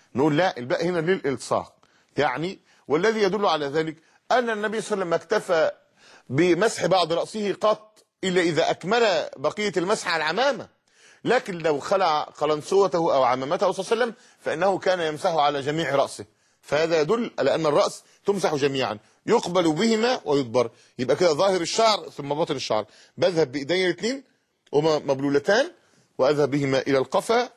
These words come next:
ثم أرجع، فتكون هذه مسحة واحدة، ولا تمسح الرأس ثلاثاً، إنما تمسح الرأس مرة واحدة. الفرض اللي بعد كده غسل الرجلين،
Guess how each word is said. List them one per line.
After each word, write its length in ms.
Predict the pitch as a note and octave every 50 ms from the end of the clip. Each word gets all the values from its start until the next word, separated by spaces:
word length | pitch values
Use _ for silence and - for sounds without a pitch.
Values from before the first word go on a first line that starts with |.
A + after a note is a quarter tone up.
| _ _
ثم 240 | - - C#3 C#3+ B2+
أرجع، 340 | C#3 C#3 B2+ A2+ A#2+ -
فتكون 400 | - - - A#2+ C3+ - E3 D#3+
هذه 380 | D3+ C#3 C3 C3+ E3 F3+ E3 D3+ - _ _ _ _ C3+
مسحة 340 | D3 E3 D#3 - - C3+
واحدة، 340 | C3 B2 B2 B2+ A#2 G#2 - _ _ _ _ _ -
ولا 200 | - C4+ C#4 C4
تمسح 340 | - C#4 C4+ - B3+ - G#3
الرأس 280 | G3+ G3+ F#3+ D3 -
ثلاثاً، 360 | F3+ D#3 C#3+ B2 - A2 G2+ - _ _ _ _ - C#3+
إنما 280 | C#3+ E3 F3 F3 F3
تمسح 320 | D#3+ F#3 F#3+ F3 - - F3
الرأس 380 | D#3+ F3+ A3 - - - - _ _ _ _ _ -
مرة 280 | - B2 C#3 D3 E3+ E3+ -
واحدة. 500 | D3 C#3 C3 B2+ A#2 - - G2+ F#2 - _ _ _ _ - - - - - -
الفرض 340 | F3 D#3 - B3 B3 G3 G#3+
اللي 120 | F#3 F3
بعد 160 | F3+ E3 D#3
كده 300 | C#3 E3 E3+ F3+ F3+ - _ _ _ _ _ - A2+
غسل 380 | E3+ A3 - - - D#3 D3+
الرجلين، 600 | D3 C#3 C#3 C#3+ C#3 C#3+ D#3+ F#3 G#3 A3 A3 -